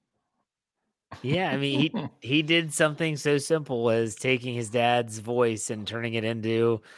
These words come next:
Speaker 1: a shtick that's making him money now. So good for him. Good for him. But those,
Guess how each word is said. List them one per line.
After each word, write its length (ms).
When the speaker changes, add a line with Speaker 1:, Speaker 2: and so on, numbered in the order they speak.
Speaker 1:
a 100
shtick 400
that's 260
making 320
him 120
money 240
now. 160
So 140
good 180
for 140
him. 320
Good 180
for 100
him. 200
But 120
those, 260